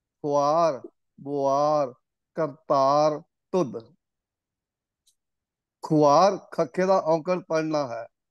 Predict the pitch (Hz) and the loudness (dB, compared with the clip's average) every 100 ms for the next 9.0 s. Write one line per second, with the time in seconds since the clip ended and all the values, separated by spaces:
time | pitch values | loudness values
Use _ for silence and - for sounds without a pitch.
0 | _ _ 131 131 135 156 170 165 139 147 | _ _ -2 2 2 2 2 2 0 -4
1 | 147 156 160 175 - 113 113 110 104 _ | -2 -4 -2 -4 -4 -8 -8 -14 -16 _
2 | _ _ _ _ - 311 - 139 151 143 | _ _ _ _ -16 -14 -4 2 6 6
3 | 135 143 160 180 - _ _ - 143 147 | 6 6 6 2 -4 _ _ -8 -2 -2
4 | 151 185 180 127 147 143 170 156 - 175 | 0 0 0 -2 -6 -4 -6 -6 -4 -4
5 | 180 156 135 135 151 - _ - 135 131 | -2 -2 -2 -4 -4 -8 _ -12 -6 -4
6 | 135 156 147 135 139 143 123 113 110 104 | -4 -4 -4 -6 -6 -8 -10 -10 -8 -8
7 | 104 101 _ _ - 147 139 175 202 185 | -8 -10 _ _ 2 4 6 6 6 4
8 | - 196 175 156 156 147 131 139 175 | 0 -2 -2 -4 -2 -2 0 2 2